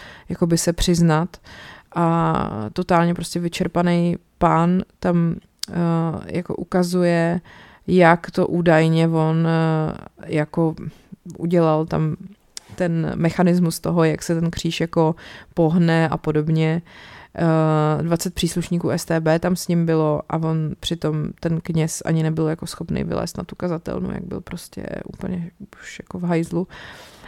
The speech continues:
Eh, oni natočili nějaký dvě minuty záznamu, víc prostě nešlo kvůli jeho stavu a cestou zpátky do Valdic skolaboval v autě a o den později zemřel v Praze. Takže, eh,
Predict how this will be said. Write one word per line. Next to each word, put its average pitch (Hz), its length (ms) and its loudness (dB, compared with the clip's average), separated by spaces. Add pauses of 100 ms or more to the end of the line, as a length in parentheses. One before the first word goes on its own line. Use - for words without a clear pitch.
(140)
Eh, 170 640 4
oni 208 160 6
natočili 202 800 4
nějaký 185 220 0
dvě 185 140 -2
minuty 185 260 0
záznamu, 185 680 4
víc 185 260 -2
prostě - 360 -4
nešlo 180 480 0
kvůli 180 180 -6
jeho 180 160 -4
stavu 165 500 -2
a 180 80 -4
cestou 185 320 -6
zpátky - 360 -4
do 170 80 0
Valdic 175 380 0
skolaboval 175 580 -2
v - 140 -12
autě 170 460 -2 (800)
a 165 280 0
o 175 60 2
den 170 180 4
později 165 420 -2
zemřel 160 400 -2
v - 100 -14
Praze. 156 400 -2 (800)
Takže, 170 400 2
eh, 170 440 4